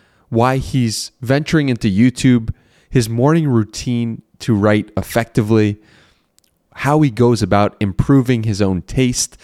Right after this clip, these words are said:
the process of writing a book, and what emotion Nathan wants people to feel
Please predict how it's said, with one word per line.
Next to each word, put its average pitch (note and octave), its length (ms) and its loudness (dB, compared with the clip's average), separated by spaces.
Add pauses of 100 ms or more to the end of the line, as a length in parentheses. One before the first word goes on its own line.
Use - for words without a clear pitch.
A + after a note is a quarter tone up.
(220)
the F3+ 80 2
process D3+ 600 0
of G2 180 -2
writing A2+ 280 2
a F2+ 80 2
book, C3+ 540 -4 (640)
and G#2 240 0
what B2+ 320 0
emotion G2+ 760 -2 (280)
Nathan A2 400 0
wants G2+ 280 0
people A2 360 -2
to F2+ 80 0
feel G2 440 -2